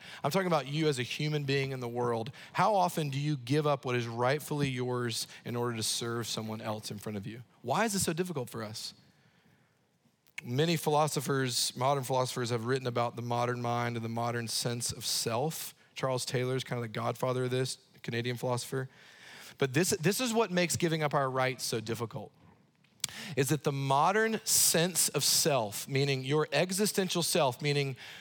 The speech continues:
who you like to think that you are and who you want other people to think that you are and who you have declared to the world to be, the modern sense of self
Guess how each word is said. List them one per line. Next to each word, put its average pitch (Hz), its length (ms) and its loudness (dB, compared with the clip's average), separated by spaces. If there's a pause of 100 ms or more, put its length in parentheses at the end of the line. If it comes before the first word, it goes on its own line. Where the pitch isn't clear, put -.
(120)
who 202 240 4
you 214 240 4
like 180 300 4
to 170 120 0
think 165 360 -2
that 156 100 -2
you 143 260 -2
are 117 460 -4 (160)
and 123 120 -4
who 135 100 0
you 165 140 2
want 156 180 2
other 175 260 4
people 143 260 0
to 120 100 0
think 120 240 -4
that 117 100 -4
you 117 220 -4
are 107 180 -2
and 123 180 -2
who 127 140 2
you 190 340 0
have 156 240 2
declared 165 560 0
to 170 120 0
the 139 140 0
world 143 480 0
to 156 100 -2
be, 135 400 0 (280)
the 135 80 2
modern 143 520 4
sense 190 340 2
of 185 120 2
self 123 640 0